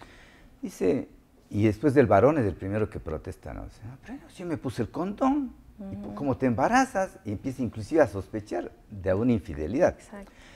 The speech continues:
Speaker 1: No, el Señor dijo, primero, al inicio de la relación sexual, sin nada. Para terminar, me pongo.
Speaker 2: Ujú.
Speaker 1: ¿No es cierto? Ese, así funciona. Entonces,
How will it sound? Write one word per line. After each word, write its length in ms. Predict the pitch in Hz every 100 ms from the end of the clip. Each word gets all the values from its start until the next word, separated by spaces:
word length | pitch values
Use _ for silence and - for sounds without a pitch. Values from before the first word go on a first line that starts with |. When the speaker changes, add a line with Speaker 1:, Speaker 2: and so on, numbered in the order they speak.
| - 104
Speaker 1:
No, 380 | 110 104 76 -
el 100 | 98
Señor 420 | 98 131 156 175 -
dijo, 220 | 110 120 - - - -
primero, 440 | 185 214 240 233 - - -
al 160 | 113 120
inicio 300 | 151 196 202
de 80 | 156
la 120 | 127
relación 360 | 123 143 175 202
sexual, 360 | - - -
sin 300 | - - 131
nada. 340 | 95 65 - - _ _ _ _ - - - - _ - - - - -
Para 240 | 135 135
terminar, 500 | 156 170 208 240 233
me 140 | 156
pongo. 500 | - 127 104 78 65 - _ - _ _ _
Speaker 2:
Ujú. 440 | 202 196 208 214 220 -
Speaker 1:
¿No 80 |
es 60 | -
cierto? 420 | 392 - 508 - -
Ese, 240 | - - - -
así 240 | - - 349
funciona. 560 | 359 - 339 - - - - - - - -
Entonces, 440 | - 208 202 220